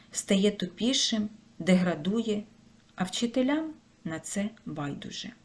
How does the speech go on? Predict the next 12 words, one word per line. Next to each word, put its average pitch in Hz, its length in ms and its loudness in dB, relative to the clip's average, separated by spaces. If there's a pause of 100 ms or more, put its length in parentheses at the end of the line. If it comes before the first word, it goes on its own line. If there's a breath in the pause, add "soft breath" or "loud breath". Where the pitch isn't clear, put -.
(260)
Григуар 294 600 6
мріє 247 360 6
про 220 180 0
технічний 214 640 2
ліцей, 180 560 -2 (460 loud breath)
світлини 233 500 8
якого 233 460 4
він 180 160 2
побачив 202 480 2 (100)
у 185 60 -2
рекламному 185 640 2
проспекті. - 760 -8